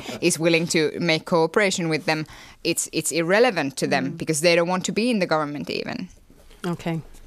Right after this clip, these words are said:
Speaker 1: Well, that's, that's true, although he has been saying recently that we do want to be in the government.
Speaker 2: Oh.
Speaker 1: Um,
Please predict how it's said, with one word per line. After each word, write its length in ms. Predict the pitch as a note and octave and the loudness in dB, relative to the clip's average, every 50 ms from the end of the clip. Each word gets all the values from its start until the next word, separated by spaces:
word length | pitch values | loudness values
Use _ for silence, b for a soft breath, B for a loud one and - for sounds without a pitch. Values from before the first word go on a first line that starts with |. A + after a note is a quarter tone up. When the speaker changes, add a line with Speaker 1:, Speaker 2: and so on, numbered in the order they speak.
| - - - | -16 -10 -4
Speaker 1:
Well, 120 | - B2 | 0 2
that's, 240 | G#2+ A2 A2 - - | 2 2 2 0 -4
that's 240 | - B2+ B2 A2+ - | 2 4 4 4 6
true, 200 | - - B2 G#2+ | 4 2 4 4
although 220 | G#2 G2 F#2+ F#2+ | 4 4 4 2
he 140 | G2+ A2 G#2 | 2 0 -2
has 260 | F#2+ - A2 G2+ F#2 | 0 2 2 2 2
been 180 | - - G2 F2 | 0 -2 -2 -2
saying 280 | - - G2 F2+ F2+ F2 | 2 0 0 0 2 0
recently 340 | F#2 F#2 - - F#2 F2 | 0 0 -2 -2 -4 -4
that 160 | E2+ - - - | -4 -4 -4 -2
we 140 | F#2+ F#2 | -2 -4
do 280 | F2+ - E3 F3+ F#3 D3+ | 0 0 0 2 2 2
want 220 | G#2 F2 D2 - | 2 0 0 -4
to 60 | - - | -8 -6
be 120 | - D#2+ | -6 -6
in 100 | D#2 D#2 | -4 -6
the 60 | D#2 D2+ | -6 0
government. 420 | - D#2+ - - E2 D#2+ - A3+ | 0 0 0 0 -2 -2 -2 -4
Speaker 2:
Oh. 80 | A3+ G3+ E3+ D#3+ B B B - F#2+ | -6 -10 -14 -16 B B B 2 2
Speaker 1:
Um, 280 | F2+ F#2 F#2 F2+ F#2 | 4 4 4 0 -2